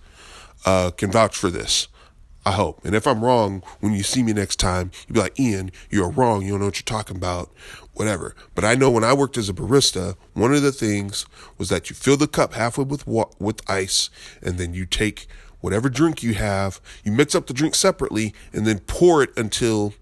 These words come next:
it gets to the top, which then results in, like, half a drink. And it's not okay. And then the water melts. And this is the reason why I don't like that, is because the water melts and it dilutes the flavor of the drink, and then it becomes disgusting.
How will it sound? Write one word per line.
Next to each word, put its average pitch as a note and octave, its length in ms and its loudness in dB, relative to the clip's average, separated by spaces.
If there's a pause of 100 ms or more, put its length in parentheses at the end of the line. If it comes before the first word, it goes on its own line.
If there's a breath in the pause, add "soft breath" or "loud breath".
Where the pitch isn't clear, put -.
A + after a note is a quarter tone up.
(560 soft breath)
it C3 120 2
gets A#2+ 240 0
to - 60 -6
the G2+ 100 -6
top, - 440 0
which G#2 260 0
then G#2 180 -2
results G#2+ 640 0 (100)
in, A2 140 2
like, F2+ 260 -4 (220 loud breath)
half - 300 0
a A#2+ 40 -2
drink. A#2+ 500 -2 (960 soft breath)
And A#2 160 2
it's G2 160 -4
not B2+ 140 4
okay. G2 340 -2
And G#2 120 -2
then G#2+ 80 0
the G2 80 0
water A2+ 360 4
melts. A2 580 0 (200 loud breath)
And A#2 100 0
this C3+ 140 -2
is - 60 -8
the C3 60 -6
reason A#2 200 0
why G#2+ 200 -2
I G2 40 -2
don't F#2+ 160 -6
like D3+ 320 -4
that, - 240 -12 (180 loud breath)
is G2+ 60 -10
because G#2 300 -4
the G2+ 60 -4
water G#2+ 300 0
melts G#2+ 540 -4 (220 loud breath)
and G2+ 120 -2
it F2 80 -2
dilutes G2 520 -2
the D3+ 80 -2
flavor C3+ 360 -2
of D3 60 -8
the D#3 80 -4
drink, G#2+ 480 -4 (380 loud breath)
and D#3 180 2
then D#3+ 80 0
it D#3 120 -6
becomes B2+ 360 -6
disgusting. - 600 -6